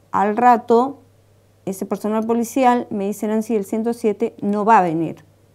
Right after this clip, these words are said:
"¿Cómo no va a venir si yo lo llamé?". "No, porque están viendo por las cámaras que hay autos como para moverlo,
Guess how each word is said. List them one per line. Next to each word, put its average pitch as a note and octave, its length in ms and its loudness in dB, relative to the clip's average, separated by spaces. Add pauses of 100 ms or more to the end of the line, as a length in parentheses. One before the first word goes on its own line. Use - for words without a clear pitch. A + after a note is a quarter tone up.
"¿Cómo A3+ 200 0
no F#3 120 -2
va D#3+ 100 -2
a E3 40 -4
venir E3 300 -4
si - 200 -14
yo F3 120 -8
lo F3 60 -4
llamé?". D#3+ 360 -8 (380)
"No, G3 340 -2
porque E3 180 -8
están G#3+ 320 -2
viendo A3+ 260 0
por A#3 140 0
las A#3+ 140 -2
cámaras B3 680 0 (460)
que G3+ 160 -2
hay A#3+ 200 2
autos A#3+ 520 6
como F3 260 -4
para F3 220 -4
moverlo, A#3 800 2